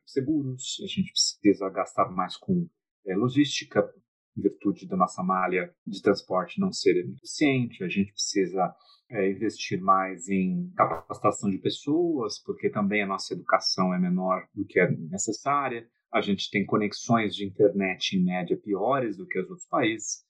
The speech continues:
Há, portanto, um, um, um aspecto institucional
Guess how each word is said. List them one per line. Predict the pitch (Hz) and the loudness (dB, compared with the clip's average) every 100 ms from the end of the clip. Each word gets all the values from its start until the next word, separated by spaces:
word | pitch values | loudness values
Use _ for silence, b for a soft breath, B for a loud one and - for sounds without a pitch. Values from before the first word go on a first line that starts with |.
| _ - | _ 0
Há, | 180 | 0
portanto, | 165 139 175 170 139 127 - | 0 -4 -2 2 2 0 -4
um, | 120 110 98 110 | -4 -4 -4 -2
um, | 107 101 98 90 - | 2 2 0 -6 -6
um | |
aspecto | 104 - 120 - - | -4 2 2 0 0
institucional | 143 135 - - - - - 190 180 151 320 196 | 2 2 -2 -6 0 0 0 -4 0 0 0 -2